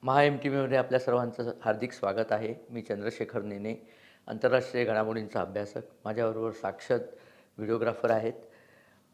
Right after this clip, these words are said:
आज आपण, अ, पाकिस्तानचा सर्वात मोठा जो प्रांत आहे आकाराने, परंतु लोकसंख्येच्या दृष्टीने सर्वात लहान प्रांत आणि संसाधनांच्या दृष्टीने सर्वात श्रीमंत प्रांत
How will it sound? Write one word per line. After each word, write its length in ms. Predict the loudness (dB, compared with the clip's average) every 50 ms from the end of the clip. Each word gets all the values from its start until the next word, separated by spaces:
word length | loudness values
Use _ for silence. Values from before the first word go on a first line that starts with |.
| _ _ _
आज 180 | 12 12 12 12
आपण, 420 | 12 12 12 10 10 10 10 10
अ, 260 | 10 12 12 12 10 8 6 0 -8 -14 -18 -20 -20 -20 -20 _ _
पाकिस्तानचा 1080 | 6 6 6 6 0 -2 -2 6 8 8 8 8 6 2 4 8 8 10 10 10 6 4
सर्वात 680 | 0 -6 -12 -16 -16 6 10 10 12 12 12 10 10 8 8 2 -4 -4
मोठा 440 | -4 -4 -4 -4 -8 4 6 6
जो 280 | 8 8 8 6 6 4
प्रांत 480 | 0 -2 2 6 6 6 6 6 8 8
आहे 520 | 8 8 6 4 2 0 0 -4 -8 -4 -4
आकाराने, 540 | -2 4 6 6 6 6 4 4 0 -6 -10 -14 -20 -20 -20 _ _ _ _
परंतु 560 | 10 10 10 10 8 6 4 4 4 4 4 -2 -6 -12 -18 -18 -4 2
लोकसंख्येच्या 720 | 4 6 6 6 6 6 6 6 6 6 6 10 10 10
दृष्टीने 520 | 10 8 4 0 0 -2 0 0 0 0
सर्वात 380 | 0 2 4 4 6 8 6 6 6 2 -6 -2
लहान 320 | -2 0 6 6 6 6 6
प्रांत 380 | 4 4 4 4 2 2 2 0 0 0 -4 -10 -18 -20 -20 _ _ _ _ _ 2
आणि 380 | 8 8 8 8 8 6 4 2 -2 -6 -14 -20 -20 -20 -18 -16 -12 -2
संसाधनांच्या 760 | 2 2 2 8 10 10 10 12 10 10 8 8 8 8 8
दृष्टीने 380 | 8 6 4 4 2 0 0 4
सर्वात 300 | 4 4 6 6 6 4 4
श्रीमंत 360 | 2 -2 0 0 0 -2 2
प्रांत 500 | 2 2 4 4 2 0 0 0 0